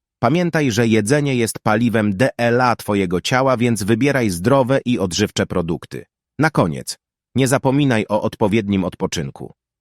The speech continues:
Twój organizm potrzebuje czasu na regenerację, więc daj mu szansę na to.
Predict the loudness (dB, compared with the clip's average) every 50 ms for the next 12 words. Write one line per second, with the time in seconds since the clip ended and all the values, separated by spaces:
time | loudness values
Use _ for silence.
0 | _ -4 0 2 2 2 2 2 0 2 2 2 2 2 0 0 0 0 0 -2
1 | -2 -2 -4 -2 0 0 0 2 2 2 0 0 0 -2 -2 -2 -2 -2 0 0
2 | 0 0 2 2 2 2 2 0 -2 -4 -4 -2 -2 0 0 0 -2 -2 -2 0
3 | 0 0 0 0 -2 -2 -2 -2 -2 -2 -2 -2 -4 -4 -6 -8 -10 -12 -14 -14